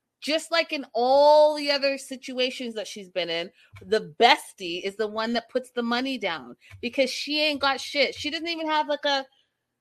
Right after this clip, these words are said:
you know, when you're in university and they give you the secure cards? Nah, fool. That's why, that's why Renee, go back and watch it. You'll see Renee's the one that put the money down.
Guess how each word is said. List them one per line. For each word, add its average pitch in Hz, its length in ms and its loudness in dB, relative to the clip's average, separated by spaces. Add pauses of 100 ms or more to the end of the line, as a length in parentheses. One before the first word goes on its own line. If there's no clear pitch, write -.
(360)
you 269 120 -2
know, 294 160 6
when 285 180 2
you're 277 180 2
in 262 140 0
university 262 720 -2
and 247 100 -2
they 226 80 0
give 233 320 2
you 240 140 0
the 233 100 2
secure 226 460 -4
cards? 254 400 0
Nah, 190 400 0
fool. 156 500 -2 (260)
That's 349 360 4
why, 185 580 2 (1120)
that's 226 460 4
why 247 140 2
Renee, 220 640 0 (340)
go 277 120 10
back 302 220 6
and 269 140 0
watch 262 220 0
it. 202 40 -14
You'll 240 140 -2
see 233 260 -8 (220)
Renee's 302 360 2
the 320 120 -4
one 254 380 0 (2000)
that 247 160 -2
put 269 200 0
the 247 80 -4
money 240 320 0
down. 165 320 -4